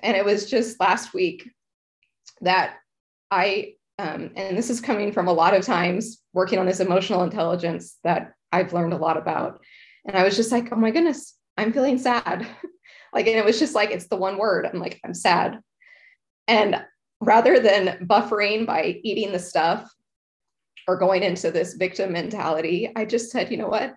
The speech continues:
I'm just gonna let myself be sad. My body's telling me, you know, you're sad." And so I just let it process. And you know what happened?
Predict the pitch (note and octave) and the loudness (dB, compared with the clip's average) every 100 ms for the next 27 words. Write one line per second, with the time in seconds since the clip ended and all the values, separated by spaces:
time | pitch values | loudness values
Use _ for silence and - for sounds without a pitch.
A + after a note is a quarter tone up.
0 | - A3+ - - - F3+ - - F3+ - | -14 -14 -14 -12 -10 -8 -8 -8 -8 -8
1 | F3 F3 - - - - - _ _ _ | -8 -10 -8 -8 -8 -8 -14 _ _ _
2 | _ _ _ _ _ _ _ _ _ _ | _ _ _ _ _ _ _ _ _ _
3 | _ _ _ - G#3 G3 F#3+ G3+ A#3+ - | _ _ _ -6 -2 0 0 0 0 2
4 | A3 G#3+ A3+ B3 G4+ - - G#3+ F#3 F#3+ | 2 2 0 0 -2 -4 -2 0 2 2
5 | A#3+ - - B3 A3+ A#3+ - - B3 G#3 | 0 -2 -4 -2 -4 -6 -14 -6 -4 0
6 | G#3+ G3 - A3+ A#3 C4+ - _ F#3 G#3 | 0 2 0 -2 -4 -8 -10 _ -4 -4
7 | - - A3+ - F3 - - - _ _ | -6 -8 -10 -8 -8 -8 -12 -20 _ _
8 | _ _ A#3 A3 A#3+ A3+ A#3 A3+ B3+ D4+ | _ _ -4 -2 -4 -6 -8 -2 0 0
9 | D#4 | -2